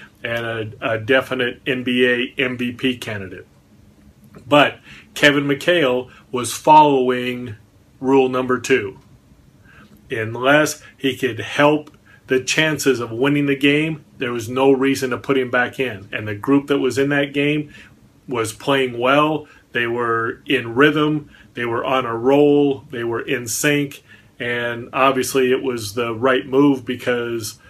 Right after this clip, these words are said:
um, not only did they catch the Clippers, but they went on to win the game.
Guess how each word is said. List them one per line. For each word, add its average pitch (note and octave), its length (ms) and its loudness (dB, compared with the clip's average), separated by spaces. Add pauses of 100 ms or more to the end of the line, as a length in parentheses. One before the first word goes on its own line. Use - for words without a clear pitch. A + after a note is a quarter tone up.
(160)
um, A#2 240 -4
not B2 180 0
only A#2+ 220 -6
did A2 160 -8
they A2 100 -8
catch D3+ 400 0
the C3+ 100 -2
Clippers, C3+ 580 0 (220)
but B2+ 120 -4
they B2+ 120 0
went A#2+ 220 -4
on A#2 200 -6
to A#2 100 -8
win A#2 180 -8
the G#2+ 80 -8
game. G#2 380 -10